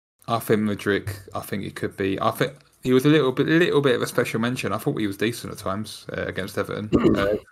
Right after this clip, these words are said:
Speaker 1: some poor decisions at the end, but did look electric at times, you know, in terms of his pace. Not hard against Ashley Young, I know, but I think he has got a little something. I think once he gets a goal, he could get a bit of confidence. So yeah, I think he could get, get a few goals this month, I think.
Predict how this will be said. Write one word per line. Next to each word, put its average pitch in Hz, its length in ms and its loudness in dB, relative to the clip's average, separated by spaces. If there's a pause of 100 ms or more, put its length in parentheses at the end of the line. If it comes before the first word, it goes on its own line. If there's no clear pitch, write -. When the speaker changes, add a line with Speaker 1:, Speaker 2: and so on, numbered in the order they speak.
(180)
Speaker 1:
some 147 200 6
poor 139 180 6
decisions 110 400 0
at 98 60 0
the 101 140 2
end, 92 200 -2
but 92 280 -2 (440)
did 143 160 4
look 131 160 2
electric 120 380 0
at 95 80 -6
times, 98 320 -4
you 110 140 -4
know, 110 100 -2
in - 60 -10
terms 107 200 -2
of 95 40 -6
his 95 80 -6
pace. - 460 -4
Not 110 160 0
hard 104 180 0
against 98 240 -6
Ashley 95 260 -6
Young, 92 220 -4
I 92 40 -12
know, 92 140 -10 (360)
but 110 300 6 (640)
I - 80 -2
think 127 320 0
he 117 120 0
has 120 180 2
got 107 140 0
a 107 40 2
little 107 160 4
something. 107 380 -2
I 98 40 -2
think 123 220 -4
once 120 200 0
he 123 80 2
gets 107 200 0
a 107 60 -4
goal, 107 220 0
he 95 80 -4
could - 120 -10
get 98 120 -4
a - 40 -8
bit - 120 -6
of - 40 -8
confidence. 98 540 -10
So 98 140 -8
yeah, 110 220 -6
I 113 60 -12
think 120 240 -8
he 120 60 -8
could 120 200 -16
get, 120 260 -8
get 127 120 -6
a - 40 -10
few 117 180 -4
goals 120 260 -2
this 107 140 -10
month, 117 240 -6
I 107 40 -10
think. 123 180 -10